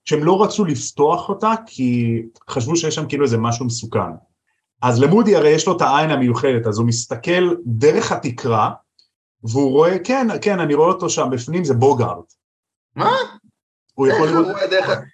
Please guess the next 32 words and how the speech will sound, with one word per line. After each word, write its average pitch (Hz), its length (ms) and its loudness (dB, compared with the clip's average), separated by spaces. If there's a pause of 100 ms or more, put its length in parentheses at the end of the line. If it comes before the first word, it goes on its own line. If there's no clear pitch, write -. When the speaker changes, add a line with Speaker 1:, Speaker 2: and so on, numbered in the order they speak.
(100)
Speaker 2:
דרך 185 240 2
התקרה, 165 500 2
הוא 175 120 4
רואה 175 140 0
מה 175 120 -2
יש 156 120 -4
בתוך 160 320 -2
הזה? 156 180 2 (640)
Speaker 1:
הרי 127 160 -4
יש 143 180 -2
לו 165 100 -2
את 160 40 -6
העין 147 240 0
המיוחדת 156 520 -2
הזאת 104 240 -2
שלו. 98 380 -4 (400)
Speaker 2:
כן. 156 460 -2 (400)
Speaker 1:
לא, 147 180 0
לא 175 120 6
שרינגן, 131 580 2 (160)
למרות 127 260 2
שאם 151 200 0
זה 143 120 0
השרינגן, 117 440 0
זה 107 60 -6
מגניב. 101 300 -8
Speaker 2:
זה 135 80 -2
יכול 139 280 0
להיות 143 160 0
שרינגן, 120 500 -6
אבל 117 200 0
אוקיי. 143 560 0